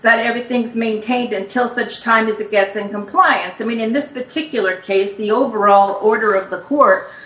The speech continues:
was you need to be making steps to come into compliance with Title nine. And while you're in the process of doing that, you need to keep these two teams.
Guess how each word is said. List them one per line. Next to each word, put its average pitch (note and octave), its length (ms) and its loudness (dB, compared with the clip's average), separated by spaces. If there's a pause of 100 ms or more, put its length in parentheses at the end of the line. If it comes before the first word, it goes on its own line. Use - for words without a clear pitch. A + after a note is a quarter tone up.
(160)
was G#3 420 2
you C4+ 220 0
need C4+ 260 0
to - 60 -12
be A3+ 120 -4
making G#3+ 400 -4
steps - 500 -2
to G#3+ 100 -8
come G#3 220 -4
into G3+ 200 -8
compliance G3+ 600 -6
with F#3+ 160 -12
Title F3+ 320 -6
nine. B3+ 360 2 (880)
And G3+ 400 -2
while G#3+ 280 4
you're C#4+ 140 2
in C#4+ 60 2
the C#4+ 80 -4
process D#4 520 0
of C#4 160 -6
doing E4+ 320 -2
that, G#3+ 300 0
you G#3+ 100 0
need A3 160 -6
to G#3+ 60 -10
keep - 280 -12
these G3+ 220 -12
two G3+ 160 -12
teams. - 560 -14